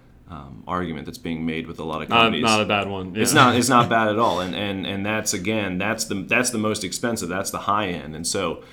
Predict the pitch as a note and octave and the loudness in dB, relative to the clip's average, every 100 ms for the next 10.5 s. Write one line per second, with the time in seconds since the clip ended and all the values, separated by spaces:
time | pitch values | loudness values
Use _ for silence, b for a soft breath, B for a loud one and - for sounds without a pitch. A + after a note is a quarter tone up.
0 | B B G2+ - A2 F#2+ A2 G#2 - A2+ | B B -8 -2 -2 0 0 2 2 2
1 | A2 A2 G2+ G2+ - G2 F2 G#2 G#2+ G2+ | 0 2 2 2 -2 -4 -4 -2 -2 -2
2 | F2+ F2+ F#2+ A2 G#2+ G2+ G2 F#2 F#2+ G#2 | -2 0 0 -2 -2 -2 -4 -2 -2 -2
3 | G#2 - - G2+ G#2+ G2+ G2 G2+ - G#2 | -4 -8 -10 -4 -2 -2 -4 -4 -4 -4
4 | F#2+ G2 G#2 F#2+ F2+ F2+ F2+ - F#2 F2 | -4 -2 -2 0 -2 -2 -4 -6 -6 -6
5 | F2 F2 F2+ F#2 F2+ F2 F2+ G2 G2 C#3+ | -4 -2 -2 -4 -4 -6 -6 -6 -4 -6
6 | D3 - B B B B - F2+ G2+ D#2 | -6 -10 B B B B -16 -4 -2 0
7 | G2 B2+ - F#2 F2 F2 - - G#2+ G2 | 0 0 -2 -4 -2 -4 -8 -14 -10 -6
8 | F#2 F2+ A#2 F2 E2+ D#2 - F#2 G2+ F2+ | -4 -2 0 -2 -4 -8 -10 -6 -4 -2
9 | F#2+ G2 F2 F#2 F2+ F2+ - F#2+ F2 D#2+ | -2 -4 -2 -2 -2 -4 -6 -6 -6 -8
10 | - F2+ F2 D#2 D2+ | -6 -2 -2 -2 -8